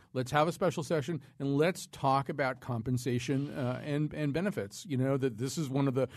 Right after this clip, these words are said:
drivers of state spending. Um, I, I think a, a case can be made that it is out of control, that it does need some kind of review, some kind of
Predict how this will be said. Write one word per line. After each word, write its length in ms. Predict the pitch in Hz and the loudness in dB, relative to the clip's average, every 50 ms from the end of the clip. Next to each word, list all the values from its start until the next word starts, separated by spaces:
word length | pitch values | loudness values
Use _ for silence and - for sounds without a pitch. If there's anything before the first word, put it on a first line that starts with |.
| - - - - | -18 -18 -14 -10
drivers 720 | 131 135 135 139 123 135 151 160 143 143 151 147 127 131 | -4 0 2 4 4 6 4 4 4 4 4 4 4 2
of 100 | 143 123 | -2 -2
state 320 | - - 160 147 139 - | -2 0 0 0 0 -4
spending. 560 | - - - 143 135 131 127 131 139 165 165 - - - - _ - | -10 -4 0 2 2 4 4 4 2 0 -2 -8 -14 -20 -20 _ -2
Um, 460 | 151 135 131 127 123 123 123 127 123 123 | 0 2 2 4 4 2 2 0 -2 -6
I, 220 | 123 131 - - 165 | -10 -10 -8 -4 -6
I 40 | 165 | -2
think 240 | - 277 294 254 | 0 0 0 4
a, 160 | 226 165 147 - - | 4 2 2 2 -2
a 100 | 135 123 | -4 -4
case 280 | - - 165 156 - | 0 2 2 2 4
can 160 | - - 151 139 | 2 0 2 4
be 120 | 131 123 | 4 4
made 400 | 123 135 175 208 175 131 120 120 - - - - | 4 4 4 2 2 2 0 -4 -8 -12 -12 -4
that 120 | - 156 | -2 0
it 120 | 175 233 247 | 2 4 4
is 160 | 277 240 180 | 4 6 6
out 160 | 160 127 117 | 4 4 2
of 60 | 110 | 0
control, 440 | - 139 120 117 - 139 127 123 123 | 0 0 0 2 2 2 4 4 4
that 100 | 117 131 | 2 0
it 120 | 139 139 135 | 0 2 6
does 260 | 214 240 240 208 185 | 8 8 8 8 6
need 180 | 214 214 190 | 4 4 4
some 160 | - - 196 175 | 4 2 2 4
kind 160 | - 170 156 | 4 4 4
of 80 | 143 | 4
review, 500 | 127 135 135 127 113 131 170 170 147 127 | 4 4 4 2 2 2 4 4 4 4
some 160 | 113 117 143 127 | 4 -2 -4 -2
kind 120 | 147 135 | -2 -2
of 80 | 127 | -2